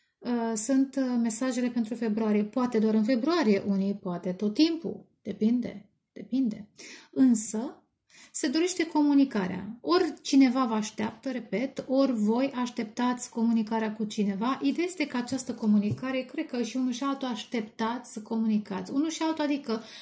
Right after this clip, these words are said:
colaboratoric, pentru că aceste proiecte nu le facem singuri. Nici în viață, nici în alte aspecte ale vieții nu putem să manifestăm doar de unii singuri. Um, la nivel profesional, clar că ne trebuie cel puțin o persoană, dacă nu o întreagă echipă,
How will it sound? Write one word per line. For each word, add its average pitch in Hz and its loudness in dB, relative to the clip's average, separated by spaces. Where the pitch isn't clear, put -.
colaboratoric, 294 0
pentru 233 -2
că 254 -8
aceste 285 -6
proiecte 277 -2
nu 302 0
le 392 -2
facem 214 -2
singuri. 185 -2
Nici 311 2
în 294 4
viață, 359 4
nici 247 4
în 240 8
alte 247 0
aspecte 240 -4
ale 233 0
vieții 277 0
nu 240 4
putem 233 0
să 240 0
manifestăm 226 2
doar 214 2
de 214 0
unii 226 2
singuri. 196 -2
Um, 233 -2
la 247 -2
nivel 247 2
profesional, 233 -4
clar 339 -4
că 247 -2
ne 240 2
trebuie 262 -2
cel 466 -2
puțin 277 0
o 226 2
persoană, 214 2
dacă 208 0
nu 233 2
o 214 -2
întreagă 214 2
echipă, 233 -4